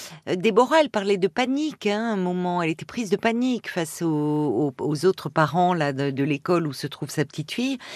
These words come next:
Mais c'est vrai qu'on, on peut paniquer à l'idée de ne pas trouver les mots justes pour, euh, traduire notre pensée. C'est, c'est pas simple de, enfin, c'est, c'est important de pouvoir, à travers la langue, euh,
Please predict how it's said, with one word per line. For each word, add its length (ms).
Mais 120
c'est 100
vrai 180
qu'on, 460
on 60
peut 160
paniquer 540
à 40
l'idée 380
de 160
ne 100
pas 160
trouver 360
les 100
mots 240
justes 500
pour, 300
euh, 200
traduire 460
notre 340
pensée. 640
C'est, 80
c'est 200
pas 140
simple 360
de, 140
enfin, 220
c'est, 280
c'est 140
important 460
de 120
pouvoir, 640
à 80
travers 380
la 180
langue, 560
euh, 380